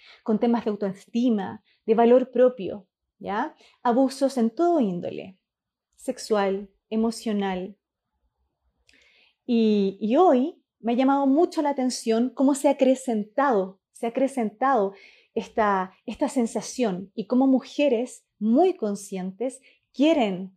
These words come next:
¿sí? Quieren salir, quieren conectar, quieren poder sanar. Y, mm,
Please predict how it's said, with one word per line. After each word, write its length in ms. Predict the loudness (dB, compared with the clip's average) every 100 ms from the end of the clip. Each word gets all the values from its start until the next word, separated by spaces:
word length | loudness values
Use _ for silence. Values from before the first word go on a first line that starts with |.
| _ _
¿sí? 320 | -12 -8 -8
Quieren 300 | -2 2 2
salir, 680 | 0 0 0 2 2 2 -2 -6 -20 _
quieren 240 | 0 0
conectar, 760 | 2 0 0 -4 -2 0 -2 -4 _ _
quieren 240 | 0 2
poder 260 | 4 4 4
sanar. 720 | -2 -4 0 2 0 0 -10 _ _ _ _ _ _ _ _ _ _
Y, 380 | 0 2 4 2
mm, 380 | 0 -2 -6 -12